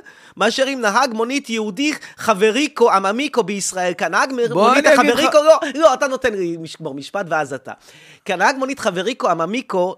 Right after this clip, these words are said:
Speaker 1: הישראלי, אומר לי, "למה להפעיל מונה?" ואז אני אומר לו, "אתה מפעיל מונה?" ואז הוא אומר, "עזוב, עזוב, בחייאת, מה אתה צריך חשבונית? למה, מה אתה מס הכנסה?" ואז אני אומר, "אתה מפעיל מונה?" ואז הוא אומר, "יאללה, צא מהמונית." ואילו הנהג מונית הפלסטיני,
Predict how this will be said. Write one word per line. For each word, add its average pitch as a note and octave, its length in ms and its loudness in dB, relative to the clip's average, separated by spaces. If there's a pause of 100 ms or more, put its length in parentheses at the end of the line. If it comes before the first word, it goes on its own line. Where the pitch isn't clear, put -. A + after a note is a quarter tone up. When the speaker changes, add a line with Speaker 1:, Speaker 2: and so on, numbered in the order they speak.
Speaker 1:
הישראלי, F#3 760 -2 (280)
אומר A#3 280 0
לי, A#3 180 -4
"למה F4 240 4
להפעיל A#3+ 400 2
מונה?" G#3+ 280 -2 (200)
ואז B3 140 0
אני B3+ 120 -2
אומר C4 140 0
לו, B3 100 2
"אתה A#3+ 120 -2
מפעיל A3+ 340 -2
מונה?" A3 260 -2 (100)
ואז A3+ 220 2
הוא A#3+ 100 -2
אומר, B3+ 240 0 (200)
"עזוב, C4+ 420 6
עזוב, C4+ 300 4
בחייאת, B3 520 0
מה C4+ 140 2
אתה C#4 140 0
צריך B3 320 -4
חשבונית? G#3+ 500 -4
למה, G3+ 180 0
מה G3+ 140 4
אתה F#3+ 160 -2
מס F#3 200 -4
הכנסה?" F#3 300 -8 (120)
ואז A3 100 2
אני A3+ 60 -2
אומר, A3+ 140 -2
"אתה A3 120 -4
מפעיל A3 280 -6
מונה?" B3+ 200 -2
ואז A3+ 100 -2
הוא A#3 60 -2
אומר, A3 140 -2
"יאללה, G3+ 160 2
צא G3+ 200 -2
מהמונית." D#3+ 500 -6 (300)
ואילו D4 140 0
הנהג C4 300 2
מונית C#4 240 -4
הפלסטיני, A#3 840 0